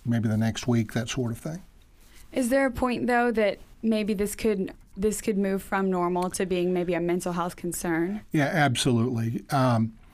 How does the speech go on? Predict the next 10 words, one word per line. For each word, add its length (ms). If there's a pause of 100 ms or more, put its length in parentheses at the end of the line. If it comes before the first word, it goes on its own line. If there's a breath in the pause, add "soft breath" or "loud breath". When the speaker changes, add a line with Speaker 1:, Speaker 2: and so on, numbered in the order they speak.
(320 loud breath)
Speaker 1:
one 160
of 60
the 60
things 380
about 460
stress 1000 (420 soft breath)
is 800 (480 loud breath)
we 160
bring 300
stress 560